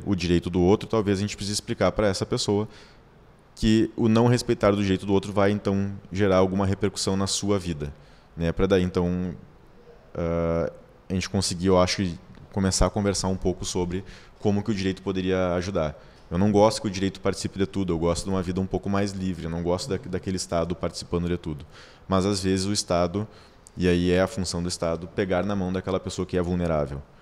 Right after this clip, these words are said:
né? E naquela situação de vulnerabilidade, e eu sinto como a mãe no hospital, talvez como nós aqui, né? Em, estamos num ambiente estranho, não é o meu ambiente, o ambiente da, da gravação, e a gente fica esperando, às vezes, um sinal teu pra saber como nós devemos agir,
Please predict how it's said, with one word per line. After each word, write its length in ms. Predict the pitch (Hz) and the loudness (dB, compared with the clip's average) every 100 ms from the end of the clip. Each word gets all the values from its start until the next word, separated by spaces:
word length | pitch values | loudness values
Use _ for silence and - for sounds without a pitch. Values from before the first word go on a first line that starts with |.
| - - - | -20 -16 -6
né? 180 | 82 87 | -2 0
E 40 | |
naquela 320 | 87 98 101 | 0 2 2
situação 280 | 95 101 101 | 2 0 0
de 80 | 101 | 0
vulnerabilidade, 960 | 92 92 90 87 98 101 90 104 104 - - - - | 2 0 0 0 0 2 2 2 -2 -8 -16 -16 -2
e 60 | |
eu 80 | 92 | 0
sinto 260 | - 95 - | 2 -2 0
como 360 | 101 92 82 - | 0 2 -2 -2
a 180 | 87 85 | 0 2
mãe 200 | 90 95 | 2 2
no 80 | |
hospital, 380 | 98 - - 90 | -2 -4 0 2
talvez 240 | 92 90 85 | 2 0 -2
como 200 | 95 95 | -2 -2
nós 220 | 90 90 | -2 -4
aqui, 260 | 92 107 - - - - - | -6 -8 -10 -18 -20 -20 -10
né? 460 | 90 87 92 92 80 | 0 2 4 2 0
Em, 140 | 92 | 0
estamos 340 | 82 - 98 95 | -2 0 0 2
num 80 | 95 | 2
ambiente 320 | 92 92 107 | 2 2 0
estranho, 380 | - 104 113 110 | 0 4 4 4
não 140 | 95 | 4
é 60 | 104 | 4
o 60 | |
meu 160 | 117 98 | 4 2
ambiente, 460 | 95 87 90 95 92 | 2 2 2 0 0
o 40 | |
ambiente 380 | 85 85 87 - | 0 0 -2 -2
da, 360 | 82 80 78 69 | 0 0 -2 -4
da 140 | 80 82 | -4 -2
gravação, 540 | 85 87 - 95 110 - - - - | 0 0 0 -2 -2 -6 -20 -16 -2
e 60 | 104 | 0
a 40 | |
gente 260 | 107 107 120 | 2 0 -2
fica 240 | 123 131 | -2 0
esperando, 380 | - 120 110 117 | 0 4 4 4
às 100 | 104 | 2
vezes, 160 | 104 | 0
um 60 | 110 | 0
sinal 320 | - 117 110 | -2 -2 -2
teu 300 | 117 101 113 - - - | 0 0 -2 -8 -20 -6
pra 100 | 107 | -4
saber 240 | 107 104 | 0 0
como 200 | - 107 | 0 0
nós 180 | 107 101 | 0 0
devemos 340 | 101 95 98 95 | -2 -2 -2 -4
agir, 300 | 85 78 | -4 -8